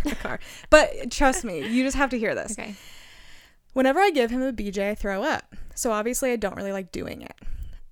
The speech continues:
Speaker 1: And anal hurts so bad. I've tried lots of lube and et cetera, et cetera, and it's just not happening. My boyfriend has threatened to break up with me if I don't do anal, and most recently he said that he'll never propose to me until I start giving him more B Js.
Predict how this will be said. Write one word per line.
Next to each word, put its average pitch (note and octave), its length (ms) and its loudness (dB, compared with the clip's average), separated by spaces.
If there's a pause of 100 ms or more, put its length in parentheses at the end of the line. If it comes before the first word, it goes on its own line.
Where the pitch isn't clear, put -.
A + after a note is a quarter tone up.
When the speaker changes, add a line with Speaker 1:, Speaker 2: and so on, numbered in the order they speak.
(140)
Speaker 1:
And A3+ 220 -2
anal B3 240 0
hurts G3+ 420 -6
so - 320 -4
bad. - 320 -4 (340)
I've A3+ 180 -2
tried C4+ 280 0
lots A3+ 220 -4
of A#3 120 -6
lube G3 340 -2 (260)
and G#3+ 240 -6 (360)
et G#3 140 -4
cetera, G#3 460 -2
et A3 160 -8
cetera, F#3+ 420 -2 (320)
and A#3+ 160 2
it's A#3 100 -2
just G#3+ 220 -4
not G#3 200 -6
happening. - 460 -6 (560)
My B3 140 2
boyfriend C#4+ 380 -2
has F#4+ 80 -6
threatened A#3+ 240 -4
to A#3+ 80 -4
break A3 180 -4
up G3+ 160 -4
with G3+ 160 -6
me F#3+ 340 -8
if A3+ 160 -6
I G#3+ 120 0
don't A3 220 -4
do A3+ 140 -4
anal, F#3+ 440 -6
and A3+ 180 -2
most A#3 220 -2
recently C4 400 -4
he A#3 120 -4
said G#3 220 -4
that G3+ 140 -6
he'll G#3+ 120 -4
never G#3 280 -6
propose G#3 400 -6
to - 80 -10
me F#3+ 240 -10
until A3+ 200 -8
I G#3+ 60 -4
start F#3 240 -8
giving F#3+ 240 -10
him F#3+ 160 -12
more G3+ 160 -10
B E4+ 180 -6
Js. - 360 -10